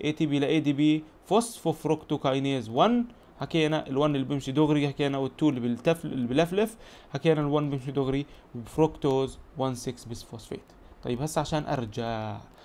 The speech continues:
بقدرش ارجع بالطريقة نفسها هاي، لانه ايش؟ لانه irreversible reaction.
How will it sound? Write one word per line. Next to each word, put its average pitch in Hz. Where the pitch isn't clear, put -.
بقدرش 127
ارجع 151
بالطريقة 143
نفسها 123
هاي، 123
لانه 143
ايش؟ 135
لانه 127
irreversible 123
reaction. 120